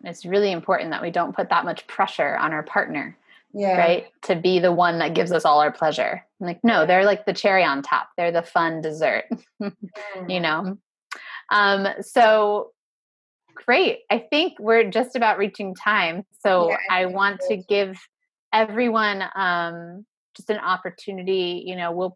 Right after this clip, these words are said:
Speaker 1: post wherever you post this, we'll post a link that they can, uh, meet with me if they wanna work with me further. Normally, it's, um, five hundred dollars for an hour, and I'd love to give your listeners this complimentary gift so they
Speaker 2: Yeah.
Speaker 1: can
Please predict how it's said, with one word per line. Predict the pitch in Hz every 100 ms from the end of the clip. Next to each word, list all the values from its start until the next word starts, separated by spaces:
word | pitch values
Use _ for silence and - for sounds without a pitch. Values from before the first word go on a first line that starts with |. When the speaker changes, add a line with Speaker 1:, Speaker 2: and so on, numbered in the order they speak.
| -
Speaker 1:
post | 202 202 -
wherever | 214 180 190 185
you | 180 180
post | 175 170
this, | 190 190 -
we'll | 170 170 -
post | 180 - 175
a | 165
link | 160 175 - -
that | 165 -
they | 170
can, | 170 180 165 165 180 _ _ _ _ _
uh, | - 170 165 170
meet | 226 196 226
with | 226 220
me | 185
if | 175
they | 185 175
wanna | 175 175
work | 165 160
with | 170 170
me | 170 -
further. | 165 160 190 196 233 -
Normally, | 202 202 208 208 202 190 185 170
it's, | 165 - 190
um, | 170 165 170 185
five | 180
hundred | 185 175 170
dollars | 165 165 165 -
for | -
an | 165 165
hour, | 165 160 165 185 196
and | 185
I'd | 175
love | 175 170
to | 175
give | 185 175 170
your | 175 165 170 170 - _ _ 196
listeners | 196 - 196 190 185
this | 175 -
complimentary | - 180 180 165 165 170 165
gift | 160 196 - _
so | - 185
they | 170 175
Speaker 2:
Yeah. |
Speaker 1:
can | - 175